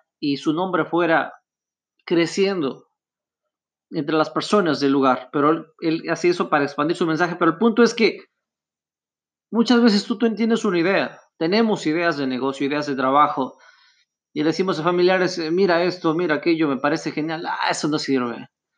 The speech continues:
Eso no funciona, eso es tonto. O que estás tonto,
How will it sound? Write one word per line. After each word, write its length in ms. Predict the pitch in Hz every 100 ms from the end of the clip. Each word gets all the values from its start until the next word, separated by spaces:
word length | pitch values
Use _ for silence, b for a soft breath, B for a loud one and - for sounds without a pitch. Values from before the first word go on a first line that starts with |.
| _ _ - 175
Eso 200 | 175 180
no 100 | 170
funciona, 480 | 165 135 143 139 190
eso 160 | 220
es 140 | 208 -
tonto. 560 | 202 165 151 120 - b b b _
O 120 | 160
que 80 | 139
estás 320 | 196 196 170
tonto, 460 | 190 196 196 196